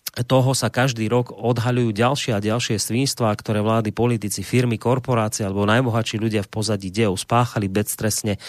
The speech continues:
na nič netušiacich obyvateľoch a zanechali za sebou tisíce okradnutých, zmrzačených, mŕtvych, nevinných ľudí. Ako nemajú veriť teóriám o konšpiračných, konšpiráciách mocných, ako napríklad Bill Gates a jemu podobných, proti ľudstvu v prospech svojich záujmov,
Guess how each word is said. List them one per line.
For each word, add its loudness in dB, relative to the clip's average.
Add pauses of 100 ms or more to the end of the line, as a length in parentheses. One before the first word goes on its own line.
(380)
na 4
nič 2
netušiacich -2
obyvateľoch 0
a -2
zanechali 0
za 0
sebou -2
tisíce -6
okradnutých, -4
zmrzačených, 0
mŕtvych, 0
nevinných -2
ľudí. -2 (600)
Ako 6
nemajú 4
veriť 0
teóriám 2
o -
konšpiračných, -2
konšpiráciách 0
mocných, 0
ako -4
napríklad -4
Bill 2
Gates 2
a 0
jemu -2
podobných, -2
proti -4
ľudstvu -4
v -18
prospech 0
svojich -2
záujmov, 2